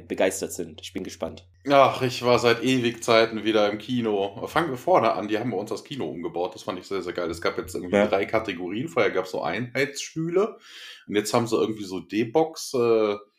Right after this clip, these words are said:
Speaker 2: das ist hier so, so vier D-Kino,
Speaker 1: Oh, okay.
Speaker 2: dann ruckelt der Stuhl und bewegt sich hin und her. Das fand ich
Speaker 1: So
Speaker 2: jetzt irgendwie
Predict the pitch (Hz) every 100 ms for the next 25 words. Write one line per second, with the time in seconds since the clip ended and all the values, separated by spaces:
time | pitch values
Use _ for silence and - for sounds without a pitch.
0 | _ _ _ - 90 82 - 104 95 90
1 | 85 85 - 110 104 104 92 92 87 82
2 | 80 85 92 82 82 101 85 87 - 104
3 | 107 87 78 82 101 - 95 104 92 92
4 | 101 87 85 101 87 104 87 73